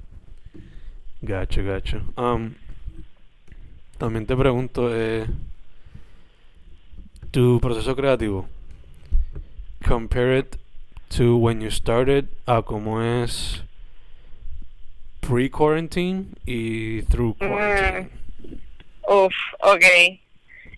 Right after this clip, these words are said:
Speaker 2: Este, pues, cuando empezó, en general, estresarte o mi art thing, era bien stress-driven en cuestión de que era mi modo de canalizar las emociones, and just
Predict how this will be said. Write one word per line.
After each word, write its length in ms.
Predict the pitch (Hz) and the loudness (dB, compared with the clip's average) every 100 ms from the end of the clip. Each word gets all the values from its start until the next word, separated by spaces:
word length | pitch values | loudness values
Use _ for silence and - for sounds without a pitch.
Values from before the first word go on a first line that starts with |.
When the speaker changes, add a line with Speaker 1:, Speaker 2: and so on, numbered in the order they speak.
| - | 6
Speaker 2:
Este, 540 | 220 220 - 226 220 208 | 6 6 6 8 8 6
pues, 160 | 226 - | 0 4
cuando 240 | 240 226 | 4 4
empezó, 640 | 233 233 220 240 285 339 330 _ _ _ _ _ _ - | 4 4 6 10 10 10 6 _ _ _ _ _ _ 4
en 140 | 240 254 | 6 8
general, 540 | 269 240 226 247 262 - | 10 10 10 10 8 2
estresarte 720 | 233 226 214 208 214 208 202 | -2 2 4 6 6 10 10
o 120 | 196 | 10
mi 320 | 202 190 190 175 | 8 6 6 6
art 280 | 202 208 196 _ _ - - | 10 10 8 _ _ -20 2
thing, 480 | 214 208 202 196 208 - - - - - - - - - | 8 10 10 8 2 -4 -14 -12 -14 -16 -18 -20 -4 8
era 300 | 220 226 247 | 10 12 8
bien 520 | 240 247 254 247 226 214 - | 6 6 4 2 -2 -8 -10
stress-driven 800 | - 196 208 220 240 285 285 285 | 4 6 6 6 6 6 6 6
en 120 | 220 196 | 4 4
cuestión 360 | 208 190 202 | 0 2 4
de 80 | 220 | 6
que 100 | 220 | 6
era 180 | 196 208 | 8 8
mi 120 | 220 | 6
modo 300 | 220 214 214 | 4 6 6
de 340 | 202 196 185 180 | 8 8 6 2
canalizar 480 | - 196 190 185 180 | 4 6 6 6 6
las 140 | 190 208 | 6 6
emociones, 480 | 220 208 220 208 | 2 4 4 4
and 160 | 190 185 | 0 4
just 200 | 208 196 | 6 6